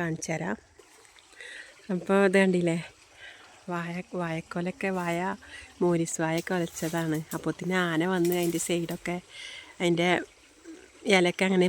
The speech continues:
പിച്ചിപ്പറിച്ചെടുത്തിക്കണം ട്ടോ. എന്നാലും ആ വാഴക്കൊല അങ്ങനെ നിൽക്കുന്നുണ്ട്. ഇത് ശരിയാകുമോ എന്താണെന്ന് അറിയില്ല. ഏതായാലും നോക്കാം. ഇവിടെ ഇടയ്ക്കിടയ്ക്ക് ആന വരുന്നുണ്ട്. അപ്പോൾ നമുക്ക് ഇതൊന്നും കിട്ടുമെന്നൊന്നും പറയാൻ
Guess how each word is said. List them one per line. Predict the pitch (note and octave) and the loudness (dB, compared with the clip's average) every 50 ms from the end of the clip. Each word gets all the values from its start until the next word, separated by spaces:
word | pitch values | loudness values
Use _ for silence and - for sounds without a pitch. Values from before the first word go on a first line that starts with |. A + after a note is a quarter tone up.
| F3+ F#3+ | 4 2
പിച്ചിപ്പറിച്ചെടുത്തിക്കണം | F3 - E3 - - E3+ - - F3 E3+ - - - D3 - D#3 D#3+ D#3+ D3+ | 0 0 0 0 0 -2 0 0 -2 -2 -2 -4 -8 -4 -2 -2 -2 -2 -2
ട്ടോ. | - D3 C#3+ - - - - - - - - - - - - - - - - | -4 -6 -6 -8 -12 -20 -20 -20 -20 -20 -20 -20 -20 -20 -20 -20 -20 -12 -6
എന്നാലും | - D#3 D3 D#3+ F3 | -4 -2 0 0 2
ആ | F3+ F#3+ | 2 4
വാഴക്കൊല | F3+ F3 D#3+ - - F3 F#3+ G3+ G#3 | 2 2 2 0 2 2 4 6 6
അങ്ങനെ | G3+ G#3 G#3+ A3 | 6 6 6 6
നിൽക്കുന്നുണ്ട്. | G#3 - - - G3 G3+ A3+ A#3+ A3+ F#3+ F3+ G3+ | 4 2 0 0 4 4 6 6 6 6 6 6
ഇത് | G#3+ G#3 G3+ - - | 6 6 6 6 6
ശരിയാകുമോ | G#3 D#3+ D3 D#3+ E3 F3+ G3 G3+ G3+ G#3+ A3 A#3+ | 4 4 4 2 2 2 2 4 4 4 4 4
എന്താണെന്ന് | A#3+ A3 A3 A#3+ A#3 G#3+ | 4 2 2 2 2 2
അറിയില്ല. | G3 G3 G3 G#3+ A#3 A#3+ B3 - - - G#3 - - - A3 G#3+ | 2 4 4 4 4 2 2 0 -2 -6 -10 -10 -10 -6 -4 -2
ഏതായാലും | F3+ D3 D3+ D3 D3+ F3 G3+ A3 - - - - - G#3 | -2 -2 -2 -2 -2 -2 -4 -4 -6 -12 -18 -8 -6 -4
നോക്കാം. | F#3+ F#3 - - F#3+ F#3 - - - - - - - | -4 -4 -4 -4 -6 -6 -6 -8 -14 -14 -10 -2 2
ഇവിടെ | D#3+ F#3 B3+ C#4 B3+ | 4 6 6 6 6
ഇടയ്ക്കിടയ്ക്ക് | G#3+ G#3+ - - A3+ A3+ A#3 - A#3 G#3+ G3 | 4 4 6 6 6 6 6 4 4 4 4
ആന | F#3 F3+ F#3+ G3 G3+ | 4 4 4 4 4
വരുന്നുണ്ട്. | G3 F3+ F3 F3+ F3 E3+ E3 D#3+ D#3 | 4 4 4 2 2 2 0 -2 -4
അപ്പോൾ | - - E3 F3 | -4 -4 -2 -2
നമുക്ക് | F3+ F3+ F3+ F3 - F3+ | 0 -2 -2 -2 -2 0
ഇതൊന്നും | G3 G3 G3+ G3+ G3+ - | 2 4 4 4 4 4
കിട്ടുമെന്നൊന്നും | A#3 G#3+ _ - G#3 G#3 A3 A3 A3 A3 A3 A3 | 2 0 _ 2 2 4 4 4 4 4 4 4
പറയാൻ | G#3+ F#3+ F#3 E3+ E3+ | 2 2 2 -2 -2